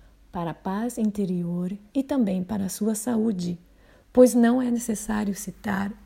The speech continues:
<clears throat> que muitas pessoas adoecem por violentarem-se todos os dias, fazendo trabalhos que realmente não lhe engrandecem.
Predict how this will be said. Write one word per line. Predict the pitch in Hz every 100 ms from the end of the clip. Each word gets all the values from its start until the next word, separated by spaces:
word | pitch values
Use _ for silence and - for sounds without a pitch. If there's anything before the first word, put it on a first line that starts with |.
| -
<clears throat> | 294 302 247 - - - - - - -
que | 233
muitas | 214 220 247 226
pessoas | - 208 - 214 208
adoecem | 214 220 214 208 226 - 190 180 - - - - - - - - - - - -
por | - 233
violentarem-se | 220 220 220 208 196 202 226 233 226 202 202
todos | - 240 220 220
os | 214 202
dias, | 185 190 185 175 170 - - - - - - - - - - -
fazendo | - 233 220 208
trabalhos | 208 214 185 185 185 175 175 - - - - - - - - - -
que | - 220
realmente | 208 214 196 185 180 180 196 185 - -
não | 185 185 185
lhe | 185
engrandecem. | 175 180 180 170 180 - 185